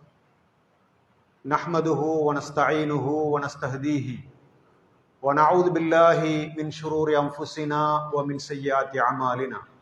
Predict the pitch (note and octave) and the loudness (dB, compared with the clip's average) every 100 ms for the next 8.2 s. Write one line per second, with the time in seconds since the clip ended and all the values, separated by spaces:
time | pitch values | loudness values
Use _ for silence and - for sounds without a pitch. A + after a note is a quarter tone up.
0 | _ _ _ _ _ _ _ _ C3+ E3 | _ _ _ _ _ _ _ _ -2 2
1 | F3 D#3+ E3 E3 D#3+ E3 E3 F3 E3+ - | 4 2 4 2 4 4 6 8 6 2
2 | B2 - D#3 D#3+ D#3+ D#3 D#3+ E3 D#3+ D#3+ | -4 0 4 6 6 6 2 -2 -2 0
3 | D#3 C#3+ A2 - - - _ A#2+ C3+ D#3 | 4 2 0 -8 -20 -20 _ 0 2 4
4 | D#3+ D#3 D#3+ D#3+ D#3+ D3 D3+ D3 D3 C3+ | 2 0 0 2 2 0 0 4 4 4
5 | C#3 C#3 C#3 C3 B2 B2 - - _ _ | 2 0 0 0 -2 -4 -12 -20 _ _
6 | _ _ _ C3 D3+ F#3 - E3+ F3 E3+ | _ _ _ 0 2 2 0 -2 0 0
7 | E3+ E3 E3+ E3+ D#3+ D#3 D#3 D3+ D3 C#3+ | 2 6 6 6 4 4 2 0 -2 2
8 | C#3+ | 4